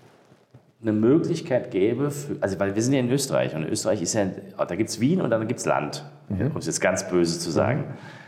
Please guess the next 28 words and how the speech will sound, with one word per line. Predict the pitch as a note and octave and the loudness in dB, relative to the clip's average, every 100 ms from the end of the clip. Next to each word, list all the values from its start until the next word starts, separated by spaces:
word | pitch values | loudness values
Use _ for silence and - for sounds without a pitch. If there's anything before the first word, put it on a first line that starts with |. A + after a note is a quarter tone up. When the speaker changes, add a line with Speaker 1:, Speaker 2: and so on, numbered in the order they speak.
| - - _ _ _ _ _ _ _ - | -20 -20 _ _ _ _ _ _ _ -4
Speaker 1:
Und, | G#2+ - - - | -2 -2 -6 -14
und | - G#2 - - - - - - | -6 -4 -4 -14 -20 -20 -20 -6
irgendwas | A#2+ A#2 A2+ A2+ | -2 2 0 0
gegen | A2 A2 G2 | -2 -2 -4
diese, | G2 E2+ F2+ E2 D#2+ - - | -6 -4 0 0 0 -4 -6
diese | E2+ E2 | -8 -2
Landflucht | D#2+ F#2 D#3+ - C3+ D#3+ - | 0 2 2 0 0 0 0
zu | - | -4
tun, | D#3 - G#3+ A#3 | -4 -2 0 2
die | |
ja | G#2 D#2 | 4 4
auch | G2+ | 2
in | G#2+ | 0
Österreich | - - - C3 - | -2 -2 -2 -2 -2
stark | G2+ B2 - | -4 -4 -2
wird. | C3+ C#3 | -2 0
Und | G2+ F2+ - | -4 -4 -6
in, | F#2 - | -8 -2
auch | - F#2+ | -2 -2
in | E2+ | -2
Deutschland | F2+ G2+ - C3+ | 0 0 0 0
habe | C3 | 0
ich | B2+ - - G#2+ | -2 -8 -12 -4
gehört, | A2 - | -2 -2
dass | G#2 - | -4 -2
ganze | F#2+ G2 | -2 0
Landstriche | F#2+ F#2 - B2+ A2+ | 2 2 0 -2 -2
mittlerweile | G#2+ G2+ F#2 F2 F2 | -2 0 0 0 -4